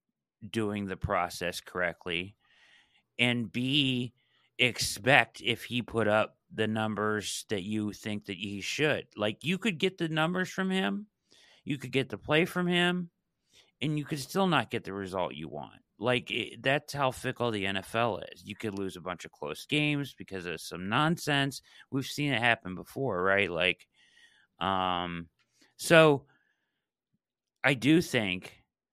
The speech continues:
that you have to get, I, I'm not convinced you have to get, like, Watson all the way back to, like, what he was in twenty twenty,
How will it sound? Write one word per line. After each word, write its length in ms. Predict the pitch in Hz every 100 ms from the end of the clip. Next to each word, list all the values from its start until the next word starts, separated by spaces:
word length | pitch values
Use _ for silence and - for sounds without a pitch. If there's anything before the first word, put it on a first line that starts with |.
| _ _ _ -
that 360 | 107 104 92 -
you 180 | 98
have 260 | 107 107 98
to 100 | -
get, 400 | 90 95 90 - _ _ _ _ _ _ _ _ _ _ _ _ _ _ _ _ _
I, 100 | - - _
I'm 240 | - 196 208
not 300 | 220 196 -
convinced 580 | 160 113 127 117 -
you 100 | 117
have 340 | 107 110 110 -
to 120 | 98
get, 320 | 92 101 92
like, 520 | 87 76 58 - - _ _ _ _
Watson 920 | 98 98 104 107 - 120 110 107 98 104 _ _ _ _ _ _
all 220 | 92 107 117
the 120 | 113
way 240 | 117 139
back 480 | 139 156 170 170 - -
to, 280 | 175 185 170
like, 380 | 175 - - - _ _ _ _
what 260 | 127 139
he 220 | 131 147 156
was 560 | 131 139 151 156 123
in 240 | 135 135 123
twenty 320 | - 147 147
twenty, 600 | - 131 143 147 147 135